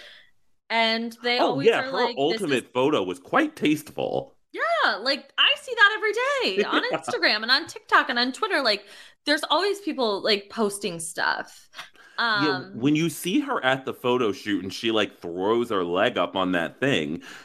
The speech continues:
Speaker 2: you'd think that would be the photo we'd have seen. But the photo
Speaker 1: Yeah.
Speaker 2: we saw, it was like you didn't, you just saw some nice ass and a nip slip, basically.
Speaker 1: Yeah, it was, like, really nothing.
Speaker 2: It was very
Speaker 1: Charlotte
Speaker 2: I
Speaker 1: showed
Speaker 2: thought it
Speaker 1: more
Speaker 2: was
Speaker 1: to that painter.
Speaker 2: Honestly.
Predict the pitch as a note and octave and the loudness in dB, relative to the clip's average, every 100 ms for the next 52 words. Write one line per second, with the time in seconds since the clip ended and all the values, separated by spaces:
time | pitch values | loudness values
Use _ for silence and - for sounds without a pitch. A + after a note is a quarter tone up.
0 | _ A2 C3+ C3+ G3 - F#2+ G2+ G#2 B2 | _ -6 -4 0 -2 -2 -2 0 0 -2
1 | B2 A#2 G#2 G2 A2 G#2 G#2+ G2+ G#2 F#2+ | -2 -2 -2 -2 0 2 2 0 0 -2
2 | E2+ G2+ F2 F#2 A2 A2+ A2+ G2 F#3 D4+ | -4 -2 0 2 0 0 -2 2 2 2
3 | C3 A2+ F2+ C3+ F#3 G#2 G#2+ A#2+ A2+ C3+ | -2 -4 -2 0 0 -2 -2 -2 0 0
4 | E3 D3 - - - C3+ D3+ D3+ D#3 D3+ | 0 -2 -12 -18 -2 0 0 2 0 2
5 | A#2 G2+ A2 C3+ - A2 C3 C3+ G#2+ F#2 | 0 2 2 2 0 2 2 0 2 4
6 | G#2+ - - C#2+ C#2 - D#2 D2+ E2+ - | 2 0 -6 -4 -4 -2 -4 -2 -4 -2
7 | C2 - G#4+ G4 E3 G3 A3+ D#4 D4+ C4+ | 0 -2 -4 -4 -2 -2 -2 -4 0 0
8 | F4+ A#3 E3+ - - - F#3+ - A#2 - | 0 -2 -4 -4 -8 -10 -12 -4 -2 0
9 | - B3 A#3 G3+ A4+ C#5 - - C#4+ C#4+ | 0 0 -2 -2 2 0 0 0 0 0
10 | C4 D4 F4 D#4 - A#4+ C#5+ A#4+ F#4+ A#2+ | -2 0 0 -2 -2 -4 -4 0 2 2
11 | - _ - C3+ D4+ E4+ F3+ - G#2 D#2+ | -2 _ -8 2 4 4 0 0 0 2
12 | D2+ C#2+ | 0 -4